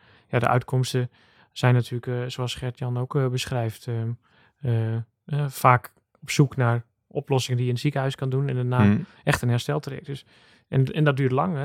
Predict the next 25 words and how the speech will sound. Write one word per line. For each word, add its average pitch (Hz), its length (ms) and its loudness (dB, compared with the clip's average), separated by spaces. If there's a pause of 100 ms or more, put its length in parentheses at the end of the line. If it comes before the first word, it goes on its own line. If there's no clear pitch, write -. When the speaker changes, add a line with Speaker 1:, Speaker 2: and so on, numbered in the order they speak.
Speaker 1:
En 160 80 -4
dat 143 120 -4
zien 139 180 0
we 127 60 2
dus, 127 180 -2
zeg 127 140 -8
maar, 127 180 -4
vanuit 123 220 -4
beide 135 240 4
kanten. 139 440 2
Dus 135 180 -4
als 127 80 2
Speaker 2:
En, 110 60 8
en 127 60 4
Speaker 1:
dokter 135 120 8
Speaker 2:
treft, 156 180 6
Speaker 1:
zie 160 100 -2
je 151 60 2
Speaker 2:
treft 175 140 8
Speaker 1:
het. 165 100 6
Speaker 2:
dat 147 80 6
een - 60 -4
grote 160 260 4
groep, 160 320 2
eh, 143 80 4